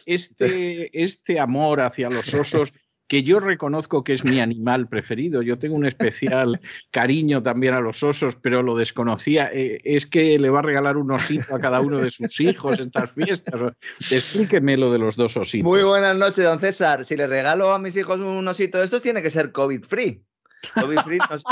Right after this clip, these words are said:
Speaker 2: no sé si hay que hacerle la P C R también a los ositos. A lo mejor dan positivo, como
Speaker 1: Es que pueden dar positivo. Yo no, no, no correría ese riesgo, ¿eh? No
Speaker 2: Como la
Speaker 1: correría
Speaker 2: papaya
Speaker 1: ese
Speaker 2: aquella, ¿no? La papaya aquella que dio
Speaker 1: Exactamente.
Speaker 2: positivo.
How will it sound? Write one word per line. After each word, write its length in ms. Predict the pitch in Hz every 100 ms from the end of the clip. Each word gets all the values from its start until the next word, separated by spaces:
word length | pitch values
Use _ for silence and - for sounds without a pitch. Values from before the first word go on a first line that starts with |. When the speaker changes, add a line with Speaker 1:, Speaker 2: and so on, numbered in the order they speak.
| - - 208
Speaker 2:
no 160 | - 151
sé 100 | 185
si 80 | 214
hay 60 |
que 80 | 208
hacerle 400 | 170 175 151 151 139
la 140 | 139
P 120 | 143
C 100 | 135
R 220 | 143 143 131
también 240 | 131 135
a 40 |
los 140 | 131 127
ositos. 560 | 120 160 117 165 - _ _ - -
A 80 | 143
lo 80 | 135
mejor 240 | 131 156
dan 140 | 214 208
positivo, 560 | 202 147 147 240 175
como 260 | 123 131 127
Speaker 1:
Es 80 | 123
que 160 | 180
pueden 300 | 160 170 170
dar 180 | 165 143
positivo. 560 | - 123 117 131 147 123
Yo 240 | 120 135
no, 380 | 151 151 151 147
no, 480 | 139 139 143 147 147
no 260 | 143 147
correría 560 | 147 160 160 147 139 135
ese 200 | 117 110
riesgo, 500 | 110 120 104 87 92
¿eh? 240 | 123 151 -
No 220 | 113 127
Speaker 2:
Como 80 | 147
la 60 |
Speaker 1:
correría 160 | 131 135
Speaker 2:
papaya 260 | 156 165
Speaker 1:
ese 80 | 175
Speaker 2:
aquella, 360 | 151 180 180 131
¿no? 160 | 147
La 140 | 185 147
papaya 380 | 127 143 147 143
aquella 280 | 151 160 143
que 40 |
dio 80 | 127
Speaker 1:
Exactamente. 360 | 139 120 131 127
Speaker 2:
positivo. 380 | 143 147 156